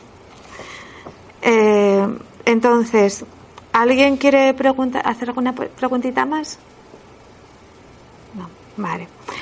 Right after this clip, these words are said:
Entonces, res-, eh, la importancia de la respiración para la proyección de energía. Es un poco lo que hemos hecho ahora. Os quise poner este ejemplo, ¿no? La respiración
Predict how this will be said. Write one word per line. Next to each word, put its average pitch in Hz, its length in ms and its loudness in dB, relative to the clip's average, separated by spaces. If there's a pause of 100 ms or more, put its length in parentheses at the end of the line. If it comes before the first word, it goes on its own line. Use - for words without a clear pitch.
(140)
Entonces, 233 380 2
res-, 233 440 2
eh, 226 300 4
la 226 160 2
importancia 254 480 2
de 311 80 4
la 294 80 6
respiración 285 600 2
para 269 140 4
la 233 120 4
proyección 226 540 0
de 240 60 0
energía. 208 480 2 (600)
Es 269 140 4
un 302 100 4
poco 311 220 2
lo 285 160 4
que 262 80 6
hemos 247 260 0
hecho 285 540 0
ahora. 208 480 2 (100)
Os - 140 -10
quise 233 260 -2
poner 247 460 0
este 220 200 -6
ejemplo, 196 480 -4
¿no? 208 160 -4 (1900)
La 240 220 4
respiración 254 1000 2